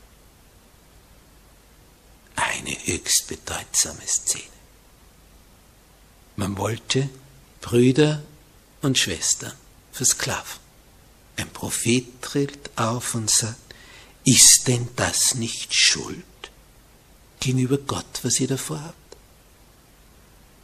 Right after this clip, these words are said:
Und dann kommen führende Männer und sagen, „So, auf.“ Geben denen zu essen, zu trinken, salben sie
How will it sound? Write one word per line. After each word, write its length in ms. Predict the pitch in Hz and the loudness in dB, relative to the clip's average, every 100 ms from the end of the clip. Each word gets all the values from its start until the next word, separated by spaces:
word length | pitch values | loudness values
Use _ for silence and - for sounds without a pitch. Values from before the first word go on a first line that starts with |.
| - - - - - - - - - - - | -20 -20 -20 -20 -20 -20 -20 -20 -20 -20 -14
Und 100 | - | -10
dann 160 | - | -6
kommen 300 | - 135 139 | 2 6 6
führende 440 | 127 135 131 123 117 | 6 10 12 12 10
Männer 300 | 117 117 117 | 8 8 6
und 140 | 110 | 2
sagen, 240 | - 101 92 | -2 -2 0
„So, 200 | 123 107 - | 0 0 -6
auf.“ 320 | - - - - - - - - - - - - - - - - - - | -8 -8 -18 -20 -20 -20 -20 -20 -20 -20 -20 -20 -20 -20 -20 -20 -20 -6
Geben 220 | 92 82 | -4 -2
denen 240 | 101 101 | 0 2
zu 140 | 92 113 | 2 4
essen, 380 | 127 127 - 117 | 4 4 2 2
zu 140 | 123 | 0
trinken, 520 | - 113 110 - 127 | -2 -4 -4 -8 -8
salben 540 | 104 - 98 98 92 107 | -2 0 0 -2 -6 -4
sie 280 | - 90 | -2 -4